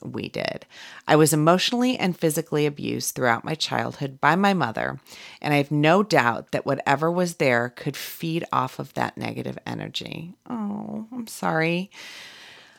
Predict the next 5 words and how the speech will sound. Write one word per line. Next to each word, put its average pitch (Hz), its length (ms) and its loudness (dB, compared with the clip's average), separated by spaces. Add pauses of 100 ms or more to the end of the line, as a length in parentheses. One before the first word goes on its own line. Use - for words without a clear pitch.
(300)
I - 1080 -2
saged - 680 2
that - 320 4
bitch - 300 2
face 175 320 6